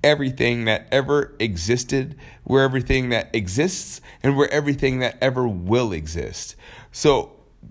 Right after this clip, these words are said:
that being said, we're all one, first of all,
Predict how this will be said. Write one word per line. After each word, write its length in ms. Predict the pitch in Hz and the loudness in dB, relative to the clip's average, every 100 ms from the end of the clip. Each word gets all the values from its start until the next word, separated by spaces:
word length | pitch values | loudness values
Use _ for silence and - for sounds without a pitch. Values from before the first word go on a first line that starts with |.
| - - | -12 4
that 260 | 202 220 | 4 6
being 260 | 196 202 170 | 0 0 -2
said, 640 | - 190 160 110 107 - - _ - - _ _ _ _ _ _ _ - - - - | -2 2 4 2 -2 -10 -12 _ -20 -20 _ _ _ _ _ _ _ -20 -20 -20 -8
we're 220 | 147 208 | 2 2
all 280 | - 180 185 | 6 4 4
one, 400 | 143 170 131 104 | 2 2 2 -2
first 340 | 95 139 139 104 | 0 0 0 -6
of 120 | 87 | -4
all, 280 | 78 87 | -2 -4